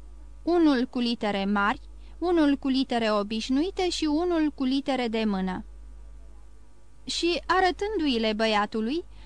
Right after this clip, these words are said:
îi spuse că dacă va scrie după alfabetul acesta literă cu literă pe o placă, folosind vârful unui cui,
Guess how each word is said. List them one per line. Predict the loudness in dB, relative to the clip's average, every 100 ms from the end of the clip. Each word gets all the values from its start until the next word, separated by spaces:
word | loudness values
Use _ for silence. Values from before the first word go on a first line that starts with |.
| -2
îi | 0 0
spuse | 2 0 2
că | 0 2
dacă | 4 2 2
va | 2 2
scrie | 0 0 2
după | 0 0 2
alfabetul | 2 2 0 0 -2 0 2
acesta | 2 0 -2 2 2
literă | 2 0 0 2 0
cu | -2
literă | -2 0 0 0
pe | 0 -2
o | -2
placă, | 0 0 0 -6 -8 -12 -18 -6
folosind | 0 2 2 2 4 6 4
vârful | 2 0 0 -2 -4 -2
unui | 2 4 4 2 -2
cui, | -2 -2